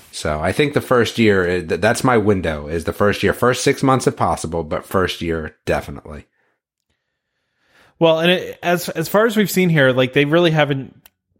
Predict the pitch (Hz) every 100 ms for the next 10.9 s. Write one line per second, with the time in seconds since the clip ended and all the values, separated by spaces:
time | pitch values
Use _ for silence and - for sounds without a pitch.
0 | _ _ _ - 143 - 156 147 135 135
1 | 131 127 117 139 127 - 139 131 127 127
2 | 127 120 131 135 160 147 156 147 135 107
3 | 131 135 135 156 131 139 - 143 131 139
4 | 127 127 127 131 127 123 120 135 135 -
5 | 139 139 131 127 123 127 - 131 127 127
6 | 131 120 123 123 123 120 143 131 139 143
7 | 143 139 139 143 - 147 127 151 143 139
8 | 139 127 131 160 123 131 123 127 151 131
9 | 131 127 151 135 120 123 123 120 123 123
10 | 120 123 127 131 131 139 120 120